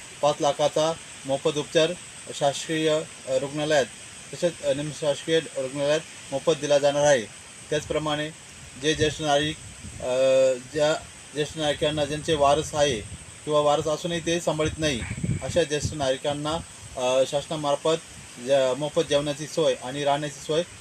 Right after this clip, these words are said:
शासनामार्फत करण्यात येणार आहे. मित्रांनो, ज्या ज्येष्ठ नागरिकांच्या काही समस्या असतील किंवा मग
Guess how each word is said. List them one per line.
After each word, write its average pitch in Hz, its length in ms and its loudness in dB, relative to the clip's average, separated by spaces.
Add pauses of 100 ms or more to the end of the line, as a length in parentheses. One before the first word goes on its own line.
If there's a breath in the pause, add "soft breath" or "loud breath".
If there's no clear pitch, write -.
(140)
शासनामार्फत 143 560 0 (320)
करण्यात 147 300 2
येणार 143 260 0
आहे. 143 240 4 (400)
मित्रांनो, 156 360 -2 (440)
ज्या 156 120 2
ज्येष्ठ 156 260 0
नागरिकांच्या 143 640 0
काही 156 200 2
समस्या 151 420 0
असतील 139 280 -4 (400)
किंवा 156 240 4
मग 151 180 0